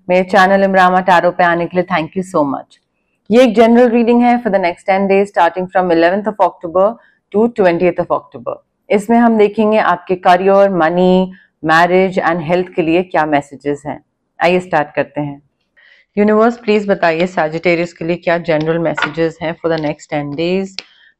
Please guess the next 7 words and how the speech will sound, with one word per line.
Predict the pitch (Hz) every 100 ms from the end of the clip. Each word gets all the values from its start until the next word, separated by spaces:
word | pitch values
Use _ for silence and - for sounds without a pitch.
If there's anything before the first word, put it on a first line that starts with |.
| -
करियर, | 180 190 196 196
हेल्थ, | 180 165 180 165
वेल्थ, | 151 156 165 156 147
मैरिज, | 147 160 165 170 - -
मनी, | 151 156 165 165 151
eleven | 151 156 170
to | 170